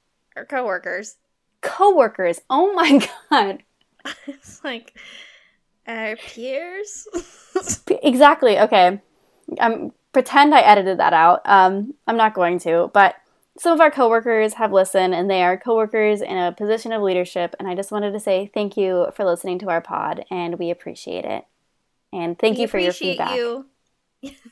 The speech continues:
Speaker 2: We know
Speaker 1: Thank
Speaker 2: you're
Speaker 1: you for your
Speaker 2: listening
Speaker 1: feedback.
Speaker 2: now. <laughs>
Speaker 1: <laughs>
Speaker 2: All right.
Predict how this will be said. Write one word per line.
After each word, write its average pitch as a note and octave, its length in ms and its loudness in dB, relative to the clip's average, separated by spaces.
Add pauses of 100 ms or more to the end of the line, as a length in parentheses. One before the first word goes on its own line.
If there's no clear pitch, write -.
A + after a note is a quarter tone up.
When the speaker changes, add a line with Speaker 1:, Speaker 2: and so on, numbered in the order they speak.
(360)
Speaker 2:
We A#3+ 100 4
know A#3 140 6
Speaker 1:
Thank A#3 100 4
Speaker 2:
you're A#3 80 6
Speaker 1:
you A3+ 60 6
for - 20 4
your A3 120 4
Speaker 2:
listening F#3+ 340 -4
Speaker 1:
feedback. F#3 80 -2
Speaker 2:
now. E3+ 480 0
<laughs> - 0 -
Speaker 1:
<laughs> C#4 2750 -4
Speaker 2:
All A#3 140 6
right. G3+ 240 2